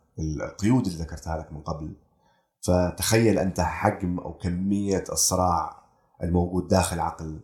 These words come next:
هذا المريض، آه، اللي هو عقل مشتت بالكامل، ويعني يتعامل مع أشياء هي مش سهلة خالص، آه، ولا مفهومة من المحيط، آه، حوله.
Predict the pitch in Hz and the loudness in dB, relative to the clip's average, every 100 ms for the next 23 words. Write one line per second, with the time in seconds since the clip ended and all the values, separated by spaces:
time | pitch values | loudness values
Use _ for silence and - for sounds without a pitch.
0 | _ _ _ _ - 90 82 80 87 90 | _ _ _ _ 2 2 2 -2 0 0
1 | 80 - _ _ 87 82 87 87 90 87 | -4 -16 _ _ -6 -4 -4 -2 2 2
2 | 90 - 87 71 92 95 - 90 - 90 | 2 -2 -8 -6 -2 -2 -2 -6 -6 -10
3 | - 95 90 85 82 _ _ _ _ _ | 0 2 2 -2 -6 _ _ _ _ _
4 | _ _ _ 85 87 87 87 85 82 80 | _ _ _ 0 4 4 2 -2 -6 -10
5 | - - - _ 92 85 80 82 - 85 | -12 -16 -20 _ -2 0 0 -4 -8 -10
6 | - 90 90 87 110 104 92 87 82 - | -8 -4 0 4 6 6 6 4 0 0
7 | - 104 92 85 - - _ _ _ _ | 2 4 4 0 -6 -18 _ _ _ _
8 | 98 98 101 101 - 92 85 67 85 90 | 2 4 4 2 2 6 6 6 2 0
9 | 101 - - _ _ _ _ _ _ _ | 2 0 -2 _ _ _ _ _ _ _
10 | - 85 90 110 107 95 - 101 95 85 | 0 2 6 6 6 4 4 2 4 2
11 | 82 87 98 80 - - 82 80 78 80 | -2 -2 0 0 -4 -10 -6 -4 -4 -6
12 | - 76 71 | -6 -6 -6